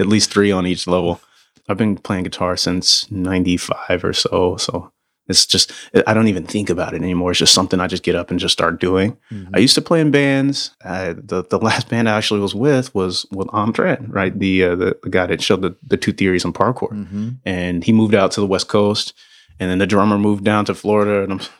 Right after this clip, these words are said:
Speaker 1: "Dang, I gotta find a new drummer."
Speaker 2: <laughs>
Speaker 1: It's the hardest part to find. So, so I got my loop stations and all this. And another co-, uh, member in the community who I, was one of the biggest purists I ever met is, uh, Robert Klugerman. And this is a person that you might be heard of on the parkour research
Speaker 2: Yeah,
Speaker 1: forums.
Speaker 2: I
Speaker 1: He's very
Speaker 2: know.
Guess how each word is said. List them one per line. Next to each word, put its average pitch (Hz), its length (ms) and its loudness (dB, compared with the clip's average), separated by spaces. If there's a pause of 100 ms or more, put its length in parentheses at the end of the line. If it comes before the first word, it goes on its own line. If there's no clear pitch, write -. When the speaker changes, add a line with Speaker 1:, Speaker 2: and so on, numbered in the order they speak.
Speaker 1:
"Dang, 143 360 0 (240)
I 160 120 -2
gotta 123 160 -2
find 123 140 0
a 117 40 2
new 117 100 2
drummer." 117 460 -2
Speaker 2:
<laughs> - 40 -8 (520)
Speaker 1:
It's 196 80 2
the 139 100 6
hardest 123 440 2
part 123 160 2
to 120 80 -2
find. 110 420 -4
So, 95 240 -4 (380)
so 120 120 0
I 113 40 4
got 117 100 4
my 107 80 4
loop 104 240 0
stations 98 500 0
and 98 80 -2
all 95 120 -2
this. 95 180 -2
And 95 260 0
another 110 380 4
co-, - 220 -6
uh, 98 120 0
member 104 380 4
in 92 120 0
the 90 80 -4
community 101 440 2
who 92 120 2
I, 95 140 0 (800)
was 95 100 -10
one 98 80 -2
of 98 60 -2
the 92 140 -4
biggest 92 200 -2
purists 98 400 0
I 90 140 0
ever 90 180 -6
met 104 260 0 (360)
is, 92 240 -6
uh, - 240 -8
Robert 95 340 2
Klugerman. 107 480 0 (160)
And 87 220 -10
this 90 120 -10
is - 60 -18
a - 60 -20
person 107 320 0
that - 180 -8
you 127 60 4
might 151 160 4
be 131 160 4
heard 127 260 4
of 123 340 0
on 107 200 -2
the 101 240 0
parkour 104 360 -2
research 95 280 2
Speaker 2:
Yeah, 82 80 -8
Speaker 1:
forums. 110 220 2
Speaker 2:
I - 20 2
Speaker 1:
He's 92 100 0
very 98 140 2
Speaker 2:
know. 92 60 -8